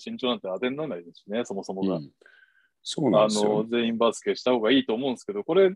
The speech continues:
Speaker 1: ょっとなんか疑問が一個あるのが、
Speaker 2: うん。
Speaker 1: あの、全員バスケさせたいじゃないですか。
Speaker 2: はいはい。
Speaker 1: あの、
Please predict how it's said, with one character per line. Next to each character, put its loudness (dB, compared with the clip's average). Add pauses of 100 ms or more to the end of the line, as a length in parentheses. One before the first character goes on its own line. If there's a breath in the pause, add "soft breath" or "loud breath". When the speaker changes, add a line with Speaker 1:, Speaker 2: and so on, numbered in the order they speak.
Speaker 1:
ょ 2
っ -6
と -2
な -2
ん -14
か -6
疑 0
問 2
が 6
一 2
個 2
あ 2
る -16
の -16
が、 -10 (280)
Speaker 2:
う 8
ん。 10
Speaker 1:
あ 8
の、 0
全 2
員 -2
バ 4
ス -6
ケ -2
さ 0
せ -2
た 2
い 0
じ -12
ゃ -14
な -18
い -20
で -20
す -20
か。 -20 (500)
Speaker 2:
は 4
い 2
は -8
い。 -12
Speaker 1:
あ -6
の、 -14